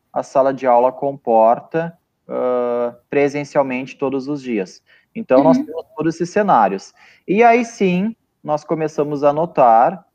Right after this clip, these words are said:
Speaker 1: e os professores relatavam pra nós, algumas dificuldades enfrentadas, né?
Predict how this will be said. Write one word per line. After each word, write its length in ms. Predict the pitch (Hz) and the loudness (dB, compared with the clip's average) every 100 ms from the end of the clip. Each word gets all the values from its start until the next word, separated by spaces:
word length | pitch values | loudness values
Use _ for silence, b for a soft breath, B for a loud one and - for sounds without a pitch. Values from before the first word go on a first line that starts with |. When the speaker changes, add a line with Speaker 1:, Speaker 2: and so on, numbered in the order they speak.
| - | -8
Speaker 1:
e 60 | |
os 100 | 117 | -8
professores 680 | - 120 127 120 127 127 135 | -6 -8 -8 -8 -6 -4 -6
relatavam 600 | 123 123 120 117 107 117 | -6 -2 -2 2 0 0
pra 180 | 117 123 | -4 -4
nós, 520 | 123 110 113 160 - _ _ _ - | -2 0 0 -2 -10 _ _ _ -2
algumas 440 | 156 160 151 165 | 0 2 0 -2
dificuldades 640 | 165 170 170 143 139 139 | -4 -6 -2 2 2 2
enfrentadas, 840 | 147 139 151 190 156 113 95 92 90 | -10 -8 -8 -4 2 2 2 -4 -6
né? 340 | 85 110 147 | -8 -8 -12